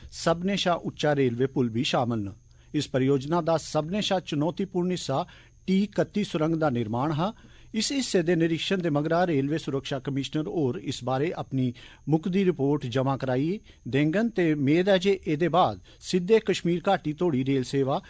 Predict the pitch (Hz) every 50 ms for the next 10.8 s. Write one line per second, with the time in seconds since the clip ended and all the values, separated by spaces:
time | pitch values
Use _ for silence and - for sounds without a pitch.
0 | - - - - - 165 151 151 147 - 151 143 156 143 131 127 123 127 170 220
1 | - - - - - - - - 175 170 160 - - 175 175 165 147 156 151 139
2 | 160 165 135 123 131 139 131 147 139 127 135 - - - 147 139 139 139 135 131
3 | 135 139 - 151 135 - - 131 123 127 131 127 117 - - 151 139 127 139 127
4 | 117 104 95 92 - - - - - - - - - 143 131 143 139 - 151 135
5 | 135 127 - 135 143 147 185 226 240 - - - - - 120 151 165 165 190 220
6 | - - 196 190 190 190 185 180 196 214 214 196 - - - 127 135 147 147 151
7 | - - 202 180 185 185 196 196 196 180 190 190 190 180 139 127 127 127 - 165
8 | 151 - 120 110 92 - - - - - - 175 160 - - - - 196 170 -
9 | 175 175 - 170 151 147 151 143 143 143 147 160 - 151 135 117 127 135 127 123
10 | - - - 151 131 - 135 127 123 147 143 123 110 - 113 101